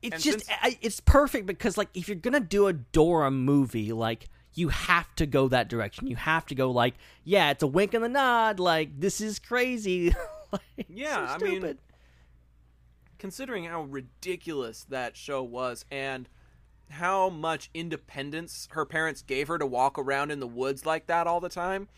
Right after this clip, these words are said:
Speaker 2: like, it makes sense to give her an adventure story now where she's in the jungle, you know?
Speaker 1: Yeah, yeah.
Speaker 2: Problem is, it's not gonna cast a very good light on us homeschoolers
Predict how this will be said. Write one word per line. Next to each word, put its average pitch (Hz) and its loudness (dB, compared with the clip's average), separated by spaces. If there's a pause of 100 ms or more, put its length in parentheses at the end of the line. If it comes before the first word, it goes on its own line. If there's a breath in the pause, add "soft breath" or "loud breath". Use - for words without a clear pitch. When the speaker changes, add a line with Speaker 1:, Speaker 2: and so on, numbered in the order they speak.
(460 soft breath)
Speaker 2:
like, 165 -2
it 202 2
makes 226 -4
sense 262 -4
to 202 -4
give 185 0
her 196 2
an 196 0
adventure 190 -2
story 127 -4
now 113 -2
where 143 0
she's 165 -8 (300)
in 170 0
the 202 6
jungle, 214 4 (480 soft breath)
you 139 -6
know? 156 0
Speaker 1:
Yeah, 95 -14 (500)
yeah. 104 -12
Speaker 2:
Problem 175 0
is, 120 -2 (280 soft breath)
it's 139 -2
not 196 6
gonna 156 -2
cast 131 4
a - -6
very 127 0
good 117 -4
light 120 0
on 117 -2
us 104 -6
homeschoolers - -8